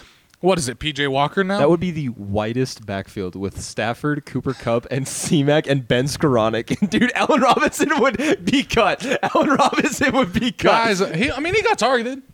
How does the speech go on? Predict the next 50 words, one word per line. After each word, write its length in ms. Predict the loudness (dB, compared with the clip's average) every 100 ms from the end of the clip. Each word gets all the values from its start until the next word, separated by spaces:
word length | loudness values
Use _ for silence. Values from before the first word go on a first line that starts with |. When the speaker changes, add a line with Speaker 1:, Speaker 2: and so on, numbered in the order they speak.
| _ -14
Speaker 2:
Yeah, 120 | -10 -2
oh. 120 | 0
Speaker 1:
He 140 | 0 -2
started 260 | -2 -4 -2
getting 160 | 0
targeted 420 | 2 4 4 6
this 140 | 6 6
Speaker 2:
Yeah, 60 | 4
Speaker 1:
week. 240 | 2 -2
Speaker 2:
trade 260 | 0 4 4
him 80 |
high. 260 | 2 -2 -4 -10 -20 _ _ _ _ _ -6
Speaker 1:
I 180 | -2 -2
don't 120 | -4 -8 -12 -6
know. 60 | -2
Speaker 2:
Um, 360 | 0 -2 -2
Speaker 1:
I 80 | -2
don't 140 | 0
even 120 | 0 0
think 160 | -2
you 80 | -2
can 120 | -4
trade 180 | -4 -6
him 80 | -8
high. 220 | -12 -12 -16 -16 -12 -8 -8 -6
I 120 | -2 0
don't. 160 | 2
I 160 | 2 2
think 220 | 0 2
last 260 | 0 0 0
week, 180 | -2 0
e-, 200 | 0 2
even 320 | 2 2 2
then, 280 | 2 2 0
Speaker 2:
It's 120 | -2 -4
over. 300 | -2 -4 -8 _ _ _ _ _ _ _ _ _ -20 -18 -2
Speaker 1:
he 220 | 0 0
loves, 720 | 0 0 2 0 -4 -8 -12
Stafford 480 | -18 -6 -4 -4 -4
loves 560 | 0 2 2 2 0 0
white 220 | -2 -4
people. 300 | -12 -8 -6
Speaker 2:
It's 120 | -6
wild. 560 | -2 0 0 0 -2 0
<laughs> 140 | 2
Speaker 1:
Loves 720 | 4 4 4 4 2 2 0
the 100 | 0
white 260 | 0 0 -4
kids. 300 | -8 -8 -2
Speaker 2:
Um, 540 | 4 6 4 2 -2